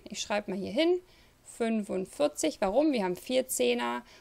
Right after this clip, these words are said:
und fünf Einer. Das heißt, zweistellig ist das genau richtig ausgedrückt.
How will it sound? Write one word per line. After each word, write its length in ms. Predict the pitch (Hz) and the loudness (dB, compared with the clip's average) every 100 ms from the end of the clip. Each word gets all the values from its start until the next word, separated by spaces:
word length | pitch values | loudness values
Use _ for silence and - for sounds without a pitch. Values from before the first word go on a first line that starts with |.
| - | -8
und 220 | 214 196 | -2 -2
fünf 340 | - 240 233 - | -2 -4 -4 -2
Einer. 440 | 196 202 202 196 | 0 2 2 0
Das 180 | 196 - | 0 0
heißt, 300 | 196 196 - | 0 -2 -2
zweistellig 680 | 202 202 202 220 208 208 - | 0 2 0 -2 -2 -4 -4
ist 220 | 214 - | -6 -4
das 220 | 185 - | -4 -6
genau 260 | - 190 175 | -4 -4 -2
richtig 320 | 175 - 208 | -6 -10 -10
ausgedrückt. 580 | 190 185 - 196 190 - | -8 -8 -10 -14 -16 -20